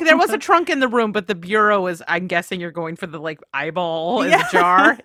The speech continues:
Speaker 2: Yes, yes. Can I
Speaker 1: I
Speaker 2: tell
Speaker 1: just
Speaker 2: you
Speaker 1: love that
Speaker 2: an
Speaker 1: so much.
Speaker 2: embarrassing story from this week?
Speaker 1: Oh,
Speaker 2: It
Speaker 1: okay. Yes,
Speaker 2: pertains,
Speaker 1: please.
Speaker 2: it's loosely connected to this. So, this movie also stars a very talented actor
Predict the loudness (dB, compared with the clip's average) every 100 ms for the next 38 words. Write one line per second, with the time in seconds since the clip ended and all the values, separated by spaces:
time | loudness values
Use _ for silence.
0 | -2 0 -2 -6 -12 -6 -4 -6 -10 -20
1 | -20 -20 _ _ -12 -12 _ -16 _ _
2 | -12 -6 -4 -2 0 0 0 -4 -4 -6
3 | -6 -8 -8 -8 -6 -4 -4 -6 -12 -14
4 | -14 -12 -10 -10 -12 -14 -14 -16 -14 -16
5 | -16 _ _ -12 -10 -10 -14 _ -10 -8
6 | -6 -8 -6 -4 -4 -6 -10 -10 -8 -10
7 | -12 -10 -10 -10 -14 -10 -10 -10 -14 -14
8 | -14 -16 -16 -20 -20 -16 -10 -8 -8 -14
9 | _ _ _ _ _ _ _ _ _ _
10 | -10 -4 -2 -2 0 0 -2 -8 -4 -2
11 | -2 -4 -12 -8 -4 -4 -6 -12 -10 -10
12 | -10 -12 -8 -6 -6 -8 -10 -8